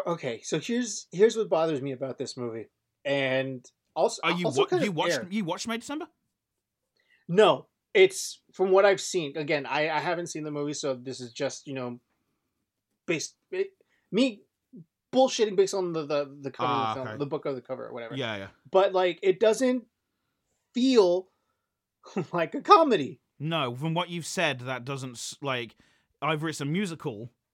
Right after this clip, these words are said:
Speaker 2: and it's been nominated, but it
Speaker 1: It's
Speaker 2: definitely
Speaker 1: not,
Speaker 2: doesn't,
Speaker 1: I
Speaker 2: definitely
Speaker 1: don't,
Speaker 2: doesn't
Speaker 1: it's
Speaker 2: feel like
Speaker 1: not.
Speaker 2: a comedy.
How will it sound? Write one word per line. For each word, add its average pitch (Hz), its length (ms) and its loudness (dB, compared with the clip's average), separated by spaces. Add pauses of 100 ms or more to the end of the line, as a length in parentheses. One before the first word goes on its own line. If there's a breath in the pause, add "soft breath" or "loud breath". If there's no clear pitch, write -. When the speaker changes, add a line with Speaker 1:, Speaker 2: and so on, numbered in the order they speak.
(560)
Speaker 2:
and 113 360 -8 (160)
it's 120 240 -8
been 123 160 -6
nominated, 113 380 -10
but 123 120 -6
it 117 180 -8
Speaker 1:
It's 143 180 -4
Speaker 2:
definitely 147 140 -4
Speaker 1:
not, 170 140 2
Speaker 2:
doesn't, 151 180 -4
Speaker 1:
I 143 60 -8
Speaker 2:
definitely 151 240 -2
Speaker 1:
don't, 127 60 -6
Speaker 2:
doesn't 151 220 2
Speaker 1:
it's 139 140 -8
Speaker 2:
feel - 20 -6
like 147 80 -4
Speaker 1:
not. 139 140 -4
Speaker 2:
a 175 40 -2
comedy. 139 300 -6